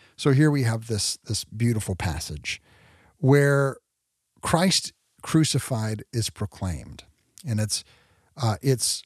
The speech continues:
foolishness to those who are perishing. But to those of us who are being saved, it's the power of God. And I can certainly see in the crucifixion the power of God.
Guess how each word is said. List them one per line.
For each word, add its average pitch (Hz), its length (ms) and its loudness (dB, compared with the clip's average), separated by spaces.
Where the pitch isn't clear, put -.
foolishness 214 840 2
to 139 120 -4
those 123 280 -2
who - 100 -6
are 113 80 -2
perishing. 123 600 -4
But 123 120 -2
to 139 60 -2
those 143 260 2
of 156 80 0
us 143 140 0
who 147 80 -4
are 135 60 -4
being 131 200 0
saved, 107 320 -4
it's 104 160 -8
the 117 80 -6
power 123 320 0
of 120 80 -2
God. 139 300 2
And 175 100 6
I 202 60 6
can 202 120 2
certainly 208 440 2
see 170 720 2
in 185 420 4
the 160 100 2
crucifixion 160 640 0
the 110 60 -4
power 151 440 0
of 117 100 -6
God. 131 400 2